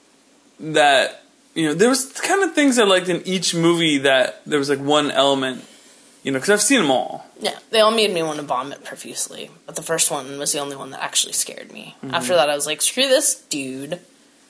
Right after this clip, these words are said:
Speaker 2: What an a-hole." Just 'cause he's dying of cancer, he tortures the crap out of all these other people that he feels morally superior to. Get off your high horse, Republican.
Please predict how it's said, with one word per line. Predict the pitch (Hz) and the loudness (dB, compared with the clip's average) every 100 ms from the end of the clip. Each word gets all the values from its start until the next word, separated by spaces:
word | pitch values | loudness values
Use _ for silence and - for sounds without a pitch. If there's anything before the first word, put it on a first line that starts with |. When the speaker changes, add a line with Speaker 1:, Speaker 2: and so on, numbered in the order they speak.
| _ | _
Speaker 2:
What | 269 | -4
an | 240 | 0
a-hole." | 208 226 165 135 170 _ _ _ - | 2 4 4 2 -8 _ _ _ -6
Just | - | -4
'cause | 247 208 | -2 0
he's | 254 | 2
dying | 233 190 165 | 4 4 2
of | 165 | 0
cancer, | 185 196 170 143 - - - | -2 2 2 0 -2 -12 -18
he | - | -14
tortures | 165 185 185 196 170 | -4 0 2 0 -2
the | 156 | -2
crap | - 151 180 | 0 0 2
out | 208 | 2
of | 151 | 2
all | 147 | 0
these | 147 147 | -2 -2
other | 151 | -2
people | 151 165 180 180 | -4 -4 -2 -2
that | 175 | -2
he | 165 | -6
feels | 165 151 170 | -4 -2 -4
morally | 156 156 160 170 160 | -4 -2 0 0 -2
superior | - - 143 143 170 | -2 -4 -4 -2 -2
to. | 196 220 262 - _ _ - - _ _ _ _ _ _ - | 0 0 0 -4 _ _ -20 -20 _ _ _ _ _ _ -2
Get | |
off | 240 247 | -2 0
your | 277 | 0
high | 233 220 | 4 4
horse, | 196 226 151 - | 4 4 4 0
Republican. | 147 - 110 135 - 135 147 | -4 -8 -8 -8 -6 -6 -6